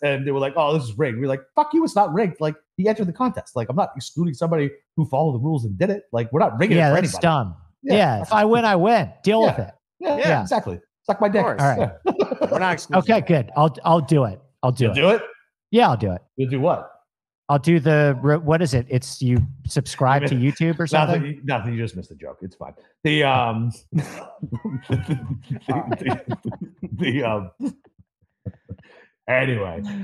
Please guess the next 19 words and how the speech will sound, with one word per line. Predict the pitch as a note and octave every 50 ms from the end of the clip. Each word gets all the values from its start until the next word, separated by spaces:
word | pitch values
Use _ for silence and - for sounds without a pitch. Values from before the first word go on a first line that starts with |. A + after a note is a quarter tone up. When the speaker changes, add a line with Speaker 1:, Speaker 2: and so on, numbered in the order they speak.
| F3+ D#3 C3
Speaker 1:
All | - F3
right. | E3+ C#3+ C3+ B2 B2+ A#2+
So, | - F3+ E3 D3+ D3+ C#3+ C#3+ C#3 B2 - - _ _ _ _ _ _ _ _ _ _
<sighs> | _ _ _ _ _ _ _ _ _ _ -
I | A#2 B2 B2 - - - B2 D3
mean, | D#3+ D3+
other | C#3+ E3+ F3+ F3
than | E3 F3 E3 D#3+ C#3
watching | C#3 C#3 C#3 - - B2 A#2+
Griffin | G#2 A#2 A#2 A2+ - C3+ A#2+ A#2+ A#2+ A2 -
fucking, | - A#2 G#2 - A#2 A2+ A2+ G#2 G#2+
uh, | A2+ G#2 G2 F#2+ F#2+ F#2
just | F2 - - - _ _ _ _
completely, | - - F#2 - A#2+ B2 A#2+ A2 G#2 G#2 G#2+ G#2+
uh, | G2+ F#2+ F#2
hit | G2+ A#2 -
the | G#2 G2+
ejector | F#2 E2+ G2+ F#2 F#2 - F#2+
seat, | F2+ - - G2 G2 F#2+ F2+